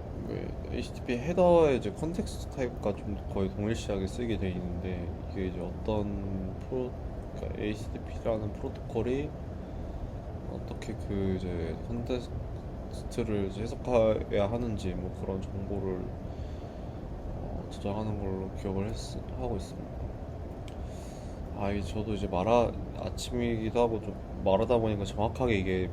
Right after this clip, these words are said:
개념 정리가 안 돼서, 오늘 이제 다시 한번 쉬-, 퀴즈 보기 전에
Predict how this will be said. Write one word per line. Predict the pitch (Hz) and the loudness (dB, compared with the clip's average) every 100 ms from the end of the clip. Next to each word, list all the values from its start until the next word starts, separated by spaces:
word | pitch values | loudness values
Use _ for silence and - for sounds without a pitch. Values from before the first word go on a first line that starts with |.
| - | -4
개념 | - 104 101 | -2 0 0
정리가 | 98 98 92 | -2 -2 -4
안 | 87 95 | -4 -4
돼서, | 92 92 92 92 - - - - - - - - | -4 -2 -2 -2 -6 -8 -6 -6 -6 -6 -6 -6
오늘 | 104 104 101 95 | -4 -2 0 0
이제 | 95 85 87 - - - - - | 0 -2 -4 -6 -6 -6 -6 -6
다시 | - | -2
한번 | 101 98 98 95 | -2 0 0 0
쉬-, | - - - | -2 -6 -6
퀴즈 | - - 120 | -4 -4 -2
보기 | 104 101 | -2 -2
전에 | - 101 | -2 -4